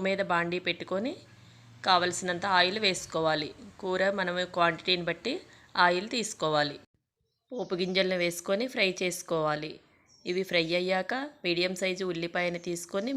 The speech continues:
ముక్కలుగా కట్ చేసుకొని వేసుకొని ఫ్రై చేసుకోవాలి. ఇవి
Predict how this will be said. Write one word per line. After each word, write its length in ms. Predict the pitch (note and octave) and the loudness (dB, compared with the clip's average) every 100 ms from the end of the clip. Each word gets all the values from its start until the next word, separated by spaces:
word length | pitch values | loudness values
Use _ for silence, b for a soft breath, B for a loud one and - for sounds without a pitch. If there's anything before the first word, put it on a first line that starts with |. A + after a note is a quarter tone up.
| A3+ | -4
ముక్కలుగా 480 | G3+ F3+ F3 F#3 F#3 | -4 -4 -2 -2 0
కట్ 180 | E3+ E3+ - | 0 -2 -4
చేసుకొని 460 | E3+ - F#3+ G3 C4 | -6 -6 -8 -6 -4
వేసుకొని 440 | F3+ F3 - G3 C4 | -2 -4 -6 -6 -4
ఫ్రై 120 | C4 G3+ - | -2 -2 -2
చేసుకోవాలి. 640 | E3 - - D#3+ D#3 D#3+ - B B B F#3 | -4 -4 -4 -2 -2 -6 -14 B B B -6
ఇవి 140 | F3+ | -4